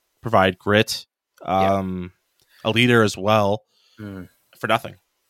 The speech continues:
Speaker 2: And we
Speaker 1: Uh,
Speaker 2: lost the other two, the only other two guys that could provide grit are also gone.
Speaker 1: Right.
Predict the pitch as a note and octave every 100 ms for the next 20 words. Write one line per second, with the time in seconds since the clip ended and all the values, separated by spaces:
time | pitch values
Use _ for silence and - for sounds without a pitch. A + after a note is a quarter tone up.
0 | _ - G2+ G2 F#2+ F#2+ F#2 A2+ A2 -
1 | B2+ A#2 C3 A#2+ - B2 B2+ C3+ A#2 C3+
2 | C3+ B2+ A2 G#2 G#2 G#2 G2 - A#2 A2+
3 | G#2 G2 G#2+ G#2 A2 A#2+ A2 G2+ G2+ G2
4 | G2+ _ _ _ _ _ _ _ _ _
5 | _ _ - F#2